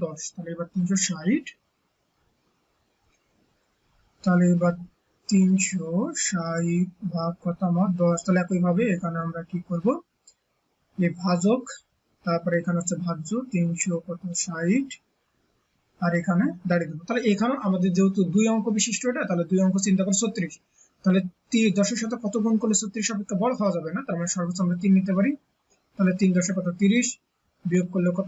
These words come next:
আসবে বলো তো, ছয়। তাহলে এই শূন্য নামে আসলো। তাহলে দশের সাথে কত গুণ করলে ষাট হবে? তার মানে নিচে আমরা ছয় নেব,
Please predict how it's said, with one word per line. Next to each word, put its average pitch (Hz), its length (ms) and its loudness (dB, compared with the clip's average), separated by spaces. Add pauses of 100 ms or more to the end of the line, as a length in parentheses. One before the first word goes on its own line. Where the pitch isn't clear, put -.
(100)
আসবে 175 220 0
বলো 170 200 -2
তো, 196 40 0 (140)
ছয়। 220 220 2 (140)
তাহলে 170 200 4
এই 170 80 0
শূন্য 175 160 2 (120)
নামে 170 200 -2
আসলো। 247 180 0 (500)
তাহলে 175 220 -2
দশের 180 220 0
সাথে 202 200 2
কত 202 180 0
গুণ 214 180 2
করলে 202 220 2
ষাট 202 240 0
হবে? - 160 -2
তার 170 120 -2
মানে 175 220 0
নিচে 175 200 -2
আমরা 175 200 0
ছয় 180 200 2
নেব, 165 140 0